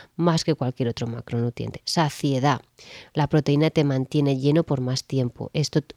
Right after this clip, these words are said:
corroborado, ¿vale? Puede llevar a una menor ingesta de calorías y a una pérdida de peso. Y ahora viene aquí el problema de todo el mundo, la incógnita. ¿Cuánta cantidad de proteína debemos comer? Bueno, pues hay un estudio,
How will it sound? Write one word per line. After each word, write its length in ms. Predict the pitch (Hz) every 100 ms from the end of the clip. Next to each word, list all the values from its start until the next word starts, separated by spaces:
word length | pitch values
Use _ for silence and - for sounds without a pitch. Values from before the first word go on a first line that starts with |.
| -
corroborado, 840 | 143 131 127 120 131 139 110 117 _ - - - -
¿vale? 400 | 127 156 196 - _ _ _
Puede 260 | - 165 160
llevar 260 | 160 156
a 60 | 151
una 200 | 151 143
menor 320 | 147 156 156
ingesta 480 | 160 - 165 - 143
de 140 | 143
calorías 580 | 143 135 143 208 226 -
y 80 | 156
a 60 |
una 140 | 143 139
pérdida 480 | - 143 151 160 147
de 120 | 127
peso. 380 | 107 107 - -
Y 80 | 151
ahora 160 | 156 156
viene 240 | 156 165
aquí 320 | 160 - 165
el 100 | 165
problema 640 | 135 139 131 139 147 160 160
de 120 | 127
todo 200 | - 127
el 60 | 123
mundo, 440 | 127 120 117 120 131 -
la 200 | 131 123
incógnita. 760 | 156 139 120 139 135 131 113 117
¿Cuánta 500 | - 175 220 262 254
cantidad 440 | 220 180 160 143 131
de 100 | 120
proteína 440 | 131 120 120 120
debemos 360 | 117 117 120 -
comer? 240 | - 104 -
Bueno, 220 | 113 -
pues 220 | 131 -
hay 120 | 135
un 80 | 131
estudio, 440 | 139 - 170 175